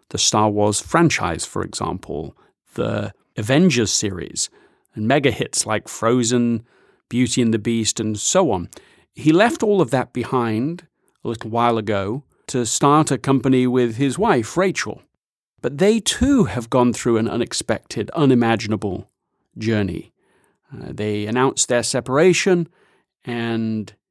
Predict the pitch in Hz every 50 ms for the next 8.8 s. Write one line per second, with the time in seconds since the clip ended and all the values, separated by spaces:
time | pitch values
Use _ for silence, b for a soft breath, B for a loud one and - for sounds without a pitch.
0 | _ _ - - 175 170 160 151 - - - 147 147 151 143 123 135 135 - -
1 | - - - 160 117 104 127 143 - - - - _ _ _ _ _ _ _ _
2 | _ _ _ - 131 123 110 - - 123 - - 123 120 123 120 120 113 - -
3 | 135 151 175 - - 156 147 127 117 117 113 113 110 123 - 160 - - - -
4 | - - - _ - - 113 - - _ _ _ - - 131 120 127 143 151 143
5 | 120 98 90 - _ _ _ _ _ _ _ _ _ _ _ _ _ _ _ _
6 | _ _ - 143 - 147 117 110 - 170 170 - - 175 156 139 147 147 143 139
7 | 147 139 135 131 131 123 - 135 127 120 117 110 104 110 _ _ - - - -
8 | - - - 175 180 180 170 170 165 151 - - - - -